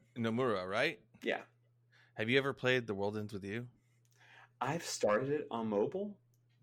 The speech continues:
Speaker 2: but I realized that I need to play this on a console.
Speaker 1: Mm-hmm.
Speaker 2: And so
Speaker 1: Hands down.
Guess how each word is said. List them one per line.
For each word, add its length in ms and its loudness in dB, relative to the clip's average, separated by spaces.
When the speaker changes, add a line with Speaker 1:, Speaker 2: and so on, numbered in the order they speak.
Speaker 2:
but 320 2
I 140 2
realized 600 0
that 180 0
I 120 0
need 120 -2
to 80 0
play 200 -4
this 180 -2
on 100 -2
a 60 -10
console. 560 -8
Speaker 1:
Mm-hmm. 320 -2
Speaker 2:
And 180 -2
so 120 4
Speaker 1:
Hands 160 2
down. 180 0